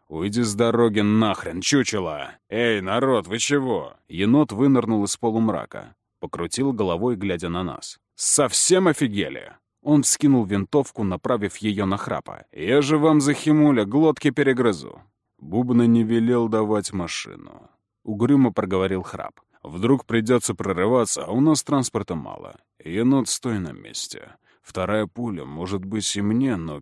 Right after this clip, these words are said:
первая — Химулю, а третья — тебе». Он указал взглядом на гоблина, который теперь держал на мушке моего приятеля. «Ладно, проехали», — с сожалением сказал я.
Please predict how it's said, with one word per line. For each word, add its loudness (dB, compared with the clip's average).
первая — -8
Химулю, -12
а -12
третья — -8
тебе». -6
Он 2
указал 0
взглядом 0
на 0
гоблина, 0
который -2
теперь -2
держал 0
на 0
мушке -2
моего -2
приятеля. -6
«Ладно, -6
проехали», — -12
с -4
сожалением 2
сказал -4
я. -14